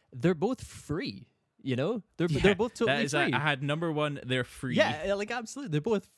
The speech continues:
Speaker 1: free, so you, you don't lose anything trying these games, you know? And I really think Fortnite has done the best of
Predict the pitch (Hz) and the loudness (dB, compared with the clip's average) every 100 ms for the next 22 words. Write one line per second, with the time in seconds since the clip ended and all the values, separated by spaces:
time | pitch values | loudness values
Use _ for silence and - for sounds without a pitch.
0 | - 269 202 - 170 170 - 185 214 220 | -2 0 0 0 -2 -4 -4 0 2 0
1 | 185 - _ _ _ - 120 135 175 160 | -2 -12 _ _ _ -8 -2 2 2 0
2 | - - - 156 156 147 151 139 135 127 | -4 -12 -6 -2 0 -2 -2 -2 -2 -4
3 | 123 _ - - 247 175 127 113 - 107 | -6 _ -10 -4 0 0 0 0 -2 -4
4 | 104 - 117 151 175 _ 156 170 180 254 | -4 -6 -2 -2 -2 _ -2 0 0 -2
5 | 214 208 185 - - - 165 156 135 127 | -2 -2 -2 -6 -10 -4 -2 0 0 0
6 | 113 135 127 120 120 - _ _ 120 123 | -2 -2 -2 -2 -4 -8 _ _ -6 -4
7 | - 131 - - 127 | -2 -4 -4 -10 -10